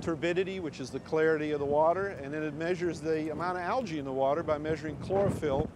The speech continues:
uh, all through sensors that are placed inside the boat. So we actually get to see the Neuse River breathing and in action,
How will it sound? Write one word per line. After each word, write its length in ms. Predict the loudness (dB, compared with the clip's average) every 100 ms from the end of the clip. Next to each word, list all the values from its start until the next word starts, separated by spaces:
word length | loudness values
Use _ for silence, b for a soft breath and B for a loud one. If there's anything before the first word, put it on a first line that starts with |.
| B B B B -4
uh, 60 |
all 400 | 0 2 6 6
through 200 | 6 2
sensors 720 | 0 2 2 2 0 0 0
that 160 | 0 2
are 140 | 0 0
placed 320 | 2 2 2
inside 420 | -2 0 2 2 2
the 40 |
boat. 360 | 2 2 2 -2 -10 -12 B B
So 200 | -4 2
we 160 | 6 6
actually 320 | 4 0 -2
get 180 | 0 0
to 80 | -2
see 220 | -2 0
the 100 | 2
Neuse 300 | 2 0 2
River 340 | 4 4 4
breathing 720 | 2 2 4 6 4 2 2
and 100 | 0
in 100 | 2
action, 520 | 2 2 0 -2 -6